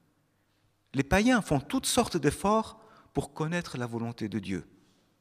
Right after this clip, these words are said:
Mais nous, en tant qu'enfants de Dieu, nous savons que notre Père est bienveillant. Nous savons qu'il est plein d'amour.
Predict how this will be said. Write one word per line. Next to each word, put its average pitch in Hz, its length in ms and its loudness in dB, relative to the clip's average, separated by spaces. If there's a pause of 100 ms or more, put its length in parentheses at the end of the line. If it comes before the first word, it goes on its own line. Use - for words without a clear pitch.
(760)
Mais 147 80 0
nous, 233 180 4
en 208 80 4
tant 180 160 0
qu'enfants 190 420 -4
de 143 100 0
Dieu, 104 280 -2 (1300)
nous 139 80 -2
savons 196 460 -2 (440)
que 143 100 2
notre 139 300 -2
Père 131 420 -4 (100)
est 123 120 -6
bienveillant. 98 640 -4 (960)
Nous 175 60 2
savons 220 340 6
qu'il 170 220 0
est 151 60 6
plein 202 320 -2
d'amour. 120 580 -2